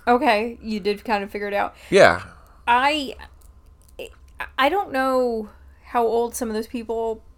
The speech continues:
Speaker 1: were. I have an idea, but the Christopher Lee that I know is the old man from Lord of the Rings. So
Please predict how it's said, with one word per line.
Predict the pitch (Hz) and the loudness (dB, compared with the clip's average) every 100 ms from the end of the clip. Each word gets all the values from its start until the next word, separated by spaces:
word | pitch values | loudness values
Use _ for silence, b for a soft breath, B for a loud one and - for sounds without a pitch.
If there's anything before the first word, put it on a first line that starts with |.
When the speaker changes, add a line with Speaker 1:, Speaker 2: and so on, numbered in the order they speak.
| 247 | -16
Speaker 1:
were. | 202 220 220 226 - | -4 -2 0 -2 -2
I | - 214 | -4 -4
have | 208 277 | -6 -8
an | 262 | -6
idea, | 208 208 180 - - 226 240 254 269 269 254 - - - - | -6 -6 -10 -16 -10 -8 -4 -2 0 0 -4 -20 -20 -20 -4
but | 247 226 202 | -2 -2 -2
the | 233 | -4
Christopher | 226 285 - 254 | -2 -4 -2 -2
Lee | 233 233 | -2 -2
that | 214 190 | -4 -2
I | - 220 | -2 -2
know | 226 208 196 196 202 - - - - - - - - - | -2 -4 -4 -4 -6 -12 -20 -20 -20 -20 -20 -20 -14 -2
is | 233 220 202 202 | 2 2 0 -2
the | 208 | -2
old | - 220 214 | 0 0 0
man | 214 208 | 0 0
from | 214 208 190 208 | -2 -2 -2 -4
Lord | 240 285 233 | 2 6 6
of | |
the | 214 | 4
Rings. | 226 233 202 247 - 214 | 0 -2 -4 -6 -6 -8
So | - 233 220 214 220 | -2 2 4 4 0